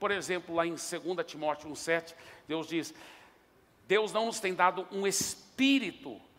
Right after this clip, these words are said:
de covardia, ou de temor, ou de medo,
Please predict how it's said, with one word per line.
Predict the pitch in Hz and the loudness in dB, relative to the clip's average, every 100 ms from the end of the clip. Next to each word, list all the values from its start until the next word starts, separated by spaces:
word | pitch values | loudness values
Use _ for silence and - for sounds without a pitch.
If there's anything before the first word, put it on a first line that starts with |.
| _ _ - | _ _ -20
de | - 185 220 - - _ _ - | -12 -8 -8 -12 -20 _ _ -2
covardia, | 208 185 165 - 185 180 | 6 8 6 2 -6 -4
ou | 143 | -4
de | 139 165 | -6 -8
temor, | - 170 160 170 131 | -4 -2 0 0 -2
ou | |
de | 127 151 | -4 -6
medo, | 143 170 170 120 | 0 2 2 -4